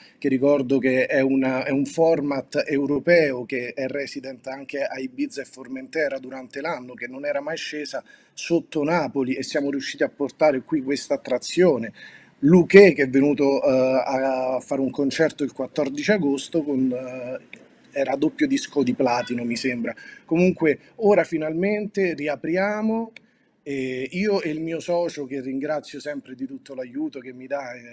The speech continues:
a livello della direzione artistica e non solo, giustamente, siamo pronti a riaprire finalmente la discoteca di Agropoli e del Cilento, e accogliere soprattutto i ragazzi, portarli qui nella zona che per noi è molto importante,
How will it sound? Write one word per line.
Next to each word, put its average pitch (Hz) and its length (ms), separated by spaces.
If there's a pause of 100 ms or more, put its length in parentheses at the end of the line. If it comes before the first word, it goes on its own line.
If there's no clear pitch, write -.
(200)
a 131 80
livello 131 520
della 131 200
direzione 131 420
artistica 127 540
e 123 40
non 131 200
solo, 120 320
giustamente, 139 760 (240)
siamo 151 480
pronti 139 800 (360)
a - 120
riaprire 135 880
finalmente 139 840
la 123 180
discoteca 135 960
di 123 100
Agropoli 123 720
e 127 140
del 120 200
Cilento, 120 800 (720)
e 120 400
accogliere 143 640
soprattutto 156 500
i 160 40
ragazzi, 143 640
portarli 147 800
qui 190 280
nella 143 280
zona 160 260
che 135 120
per 156 180
noi 190 120
è 170 40
molto 170 300
importante, 135 920